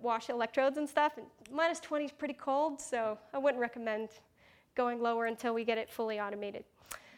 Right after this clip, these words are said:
Okay, so we've got a technique that works. And again, this is all on these microfluidic devices, which, uh, are small, portable, great for space flight. So let's test this on some real Titan samples.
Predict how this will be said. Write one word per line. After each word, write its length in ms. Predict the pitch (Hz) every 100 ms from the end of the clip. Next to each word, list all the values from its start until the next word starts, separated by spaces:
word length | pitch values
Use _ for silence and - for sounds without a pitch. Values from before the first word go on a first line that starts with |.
| - - - _
Okay, 300 | 320 339 311
so 260 | - 415 392
we've 80 | 311
got 160 | 339
a 60 | 349
technique 360 | 381 381 302 -
that 120 | 392
works. 440 | 254 269 - - -
And 100 | -
again, 240 | 269 311 294
this 140 | 285
is 100 | 285
all 200 | 285 294
on 120 | 285
these 180 | 269 247
microfluidic 680 | 262 269 302 - 302 285 285
devices, 640 | 269 240 226 226 233 226 - _ _ _ _ - - -
which, 260 | 247 240 -
uh, 220 | 226 220 226 - -
are 100 | 233
small, 400 | - 285 254 254
portable, 480 | 247 254 247 240 240
great 220 | 233 214
for 120 | 262
space 260 | - 240 -
flight. 360 | 226 214 - - - - - -
So 440 | - 294 302 302 - -
let's 280 | - 302 -
test 260 | - 277 -
this 160 | 320
on 180 | 311 311
some 140 | 285 311
real 160 | 349
Titan 320 | 359 427 403
samples. 520 | 302 226 208 - -